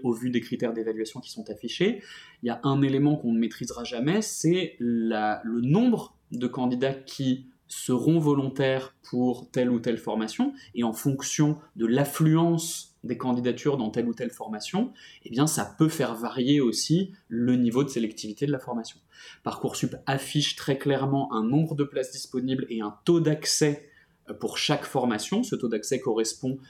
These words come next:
au pourcentage d'élèves de l'année précédente qui ont effectivement obtenu une proposition, euh, d'admission dans la formation. Donc ça donne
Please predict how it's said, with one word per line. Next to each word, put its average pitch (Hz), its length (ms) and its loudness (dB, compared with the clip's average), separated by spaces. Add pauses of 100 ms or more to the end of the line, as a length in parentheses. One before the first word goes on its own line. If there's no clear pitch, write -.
(200)
au - 80 -14
pourcentage 139 920 0
d'élèves 131 640 2 (100)
de 113 120 -6
l'année 113 240 2
précédente 139 680 -2
qui - 280 -8
ont 196 180 4
effectivement 139 640 0
obtenu 123 340 -2
une 123 80 0
proposition, 113 800 -6
euh, 101 100 -8
d'admission 107 460 -6
dans 107 80 -10
la 101 60 -10
formation. 104 440 -4 (240)
Donc 110 100 -6
ça 117 120 -2
donne 127 440 0